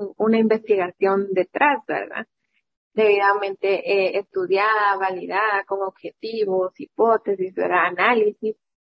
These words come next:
Entonces, em, es vinculante porque ya teniendo el resultado de esa investigación, los investigadores, eh, deben de conocer las formas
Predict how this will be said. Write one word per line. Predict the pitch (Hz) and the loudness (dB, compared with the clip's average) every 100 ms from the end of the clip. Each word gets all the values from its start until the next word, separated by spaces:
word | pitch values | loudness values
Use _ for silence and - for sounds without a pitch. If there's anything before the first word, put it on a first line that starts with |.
| _ _ _ - | _ _ _ -2
Entonces, | 226 240 233 262 294 302 _ | 0 4 2 4 2 2 _
em, | 233 233 220 202 190 - _ _ _ | 2 2 2 -2 -8 -14 _ _ _
es | 220 240 247 | -2 -2 -2
vinculante | 247 320 320 - 220 214 269 415 523 539 _ _ _ _ _ _ _ _ _ _ _ | -2 2 2 4 6 6 6 2 -2 -8 _ _ _ _ _ _ _ _ _ _ _
porque | - 208 262 - 277 269 - | 0 0 2 0 0 -2 -6
ya | 196 196 175 175 _ | -2 2 0 -2 _
teniendo | 190 190 190 202 208 247 240 | -6 -4 -4 -4 0 2 2
el | 214 | 0
resultado | 196 214 196 180 185 202 | -2 -8 -6 -10 -2 0
de | 202 | 0
esa | 202 214 | -2 -8
investigación, | 220 220 - 220 190 180 - 196 269 _ - _ _ - | -8 -8 -4 0 0 0 -2 -4 -4 _ -20 _ _ -6
los | 226 226 | -4 -2
investigadores, | 220 214 - 196 180 190 196 247 285 _ _ | -2 -2 -2 -2 0 0 0 0 -4 _ _
eh, | - 214 196 175 - _ _ | -4 0 0 -4 -10 _ _
deben | 180 185 214 226 247 269 | -4 -2 -2 -2 -4 -4
de | 262 | -6
conocer | - 226 185 185 190 | -4 -6 -6 -6 -2
las | 208 226 - | 0 -2 0
formas | 214 226 240 285 | -2 -2 -4 -6